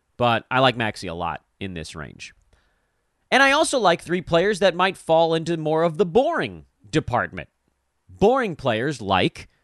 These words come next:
Nick Claxton, who has a pre-rank of fifty-six, but finished last year as the number twenty-fourth ranked player, largely on the shoulders of hyper-elite blocks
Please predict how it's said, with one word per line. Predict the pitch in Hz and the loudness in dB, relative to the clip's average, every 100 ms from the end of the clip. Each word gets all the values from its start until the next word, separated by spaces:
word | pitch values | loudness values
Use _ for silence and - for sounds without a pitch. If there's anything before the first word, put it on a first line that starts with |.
| _ _ - | _ _ 0
Nick | 127 143 | 0 0
Claxton, | - 185 247 - - - _ _ _ _ _ _ _ - | 0 4 4 2 -14 -16 _ _ _ _ _ _ _ -8
who | |
has | 95 110 | -6 -4
a | |
pre-rank | - 185 190 175 | 2 4 4 2
of | 143 | -2
fifty-six, | - - - 170 - - 294 233 - - _ _ _ _ _ - | 0 -2 -2 -10 -4 4 4 2 -8 -12 _ _ _ _ _ -2
but | 160 | -2
finished | - 208 196 - | 2 0 0 0
last | 190 220 180 | 0 0 -2
year | 175 | -4
as | |
the | 151 | -4
number | 165 160 | -4 -4
twenty-fourth | 156 - 151 135 _ 151 165 165 - - | -8 -8 -8 -8 _ -4 -2 -4 -8 -6
ranked | 117 110 - - | -2 -2 -4 -10
player, | 95 85 104 185 | -6 -4 -4 -2
largely | 247 302 233 226 202 | 2 2 2 2 2
on | 175 | 2
the | 180 | -2
shoulders | - 151 160 180 147 | 0 -2 2 0 0
of | 117 | -4
hyper-elite | 110 - 160 196 - 156 127 117 113 - | -8 -4 -2 -2 -4 -4 -4 -4 -8 -8
blocks | 92 92 110 - - | -6 -4 -4 -4 -10